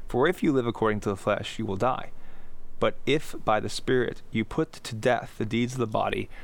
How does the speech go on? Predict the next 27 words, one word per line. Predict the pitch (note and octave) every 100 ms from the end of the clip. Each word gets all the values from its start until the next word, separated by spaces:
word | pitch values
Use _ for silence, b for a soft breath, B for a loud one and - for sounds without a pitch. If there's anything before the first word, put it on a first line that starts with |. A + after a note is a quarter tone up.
| B -
you | A2
will | G2+
live." | G2 G#1 - - - - - - - - - B B B B -
And | B2+ C3
the |
big | C3 F3+
thing | - D3+
I've | C3
been | B2+ A2+ A2 - - - - -
thinking | C3+ - - G#3+ E3+ B2+
about | G2+ F#2
and | G#2+
praying | C#3 C#3
about | A#2 - F#2+
is | A2+
that | A2+ G#2
so | - - - D#3+ F#3 G#3+ - - - -
often | A#2+ B2 D3 - G2 G2+ A#2 C#3 b b b b b -
we | - A#2 C3 D3 D3+ D3+ C3+ - - - - B2
believe | B2 A#2 A2+ A#2+ B2+ C#3+ D3 -
the | B2
lies | A2 G2+ - G1+ B2+ - - B B B -
that | G2+ A2 G#2+ -
I | A2 A#2 A#2
can | -
never | G#2 G2
change, | G2 - - - -